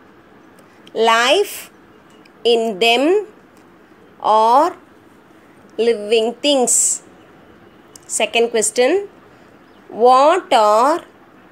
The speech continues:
non-living things? Things that do not have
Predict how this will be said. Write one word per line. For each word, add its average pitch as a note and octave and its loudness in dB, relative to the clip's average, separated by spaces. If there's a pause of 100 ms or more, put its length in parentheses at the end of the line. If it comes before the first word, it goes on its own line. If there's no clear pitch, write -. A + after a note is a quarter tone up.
(460)
non-living B3 0 (1200)
things? B3+ -2 (1700)
Things D4+ -2 (920)
that A3 -2 (1120)
do A#3 2
not A#3+ 0 (800)
have A3+ -2